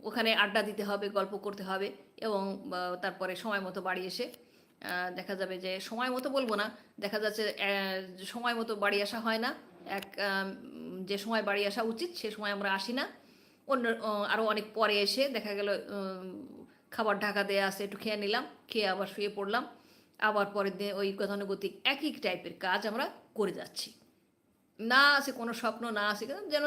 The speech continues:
জীবনটা যেন হতাশ, আহ, মানে ফ্রাস্ট্রেট বা ফ্রাস্ট্রেশনে, প্রচণ্ড ফ্রাস্ট্রেশনে ভুগছি যে আমি কি করব, কি দিয়ে কি হবে, কি না হবে, এই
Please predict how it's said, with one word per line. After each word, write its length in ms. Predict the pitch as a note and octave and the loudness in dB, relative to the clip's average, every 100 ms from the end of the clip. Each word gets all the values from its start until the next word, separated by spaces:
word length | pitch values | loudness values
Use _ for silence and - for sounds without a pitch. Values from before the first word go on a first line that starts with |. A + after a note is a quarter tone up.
| C4 | 0
জীবনটা 340 | B3 A#3+ A#3 A#3 | -2 -2 0 0
যেন 140 | A#3 | 0
হতাশ, 420 | A3+ A#3+ A3 - - - - _ _ _ - - _ - | 0 2 2 2 -2 -10 -16 _ _ _ -20 -20 _ -2
আহ, 300 | A3+ A3 G#3 G3+ | 4 4 4 0
মানে 200 | G#3 G3+ G3+ - - - | 0 2 0 -6 -20 2
ফ্রাস্ট্রেট 460 | B3+ A#3 - G3 - | 4 4 2 -2 0
বা 80 | G3 | -6
ফ্রাস্ট্রেশনে, 640 | F3+ G#3+ - A3 G#3 F#3+ F3+ - _ | -2 -4 -4 -6 -6 -6 -8 -12 _
প্রচণ্ড 420 | D#4 E4+ D4 C#4 A3+ G#3+ | -6 0 0 2 -2 -2
ফ্রাস্ট্রেশনে 440 | F3+ - G3 F#3+ | -4 -6 -8 -6
ভুগছি 240 | G3 G3 G3+ | -6 -8 -4
যে 120 | F3+ | 0
আমি 260 | F3 A3+ A3+ | 0 0 -2
কি 80 | A3+ F#3+ | -4 -4
করব, 180 | G3+ G3 G3 G3 | -4 -2 -4 -4
কি 80 | A#3 | -8
দিয়ে 200 | A3 G#3 | -2 -2
কি 160 | G#3 | -2
হবে, 280 | F3 G3 G3 | -8 -6 -6
কি 200 | F#3 A3+ A3+ | -8 -8 -4
না 140 | G#3 F#3+ | -2 -2
হবে, 280 | F#3 F#3 F#3 - - - - | -4 -6 -10 -14 -20 -8 2
এই 180 | A#3 | 4